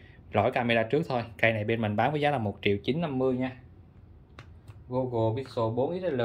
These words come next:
nha mọi người. Bốn X L bên mình bán với giá chín triệu. Vinmax Aris Pro nha. Aris Pro này thì bên mình sẽ bán với mức giá là Aris Pro bên mình bán với giá là năm triệu nha mọi người.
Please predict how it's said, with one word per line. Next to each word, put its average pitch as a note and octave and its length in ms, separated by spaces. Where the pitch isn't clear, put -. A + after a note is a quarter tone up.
nha B2 80
mọi A2 120
người. G#2+ 240
Bốn C#3 220
X D3+ 40
L C3+ 60
bên A#2 140
mình A2 120
bán B2 140
với C#3+ 100
giá C3+ 160
chín - 320
triệu. G2+ 240
Vinmax B2 500
Aris B2 380
Pro A2+ 400
nha. B2+ 140
Aris B2+ 300
Pro A#2 220
này A2+ 120
thì A#2 120
bên A#2+ 180
mình A2+ 120
sẽ A#2 140
bán C#3 200
với D#3 140
mức D3+ 180
giá C#3 240
là A2+ 260
Aris B2+ 380
Pro A2+ 440
bên B2 100
mình A2+ 120
bán B2 180
với D#3 100
giá D3+ 140
là C3 140
năm B2 340
triệu G#2+ 160
nha B2+ 80
mọi A#2 120
người. G#2 140